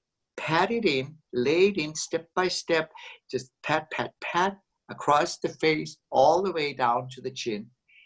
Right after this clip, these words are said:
Give it two minutes to interact, to absorb, and do the magic. And then you follow with the Banana Bright Vitamin C Serum, used morning and night. Now you have the benefits of the vitamin C,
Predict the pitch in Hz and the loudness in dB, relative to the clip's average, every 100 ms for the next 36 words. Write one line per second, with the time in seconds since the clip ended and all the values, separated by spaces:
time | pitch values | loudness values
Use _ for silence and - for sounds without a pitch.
0 | _ _ - 135 - - 196 190 185 196 | _ _ -12 -10 -4 0 0 0 -4 -4
1 | - - - - 131 113 - - 147 196 | -8 -16 -12 -6 -4 -4 -6 -2 -2 -2
2 | - - - - 123 - - 165 165 165 | -8 -20 -12 -6 -4 -6 2 6 6 4
3 | - _ _ 131 113 120 120 131 165 185 | -8 _ _ -8 -4 -4 0 0 0 -2
4 | 170 _ _ _ _ _ _ - 143 139 | -4 _ _ _ _ _ _ -2 2 2
5 | 139 143 143 _ _ 113 113 170 220 165 | 2 -4 -12 _ _ -18 -2 0 2 0
6 | 151 180 _ _ _ - 139 123 123 107 | -4 -14 _ _ _ -14 -14 -2 2 2
7 | 117 123 120 120 - 123 123 - 135 123 | 0 -2 -4 -8 -8 -10 -8 0 2 2
8 | 117 120 120 113 127 143 156 160 247 240 | 0 0 0 0 0 -2 -4 -6 -4 -4
9 | - 123 104 104 - _ _ _ _ - | 0 0 2 -2 -6 _ _ _ _ -4
10 | 120 123 123 113 131 170 151 127 123 - | -2 -2 -2 -2 0 -2 0 0 -2 -8
11 | - _ 127 139 196 208 185 165 156 160 | -20 _ 2 4 4 2 -2 -4 -4 -6
12 | 196 151 147 131 135 127 127 127 131 127 | -8 -12 -12 -8 -2 0 0 -2 -6 -4
13 | - - 202 110 | -4 -2 -2 -4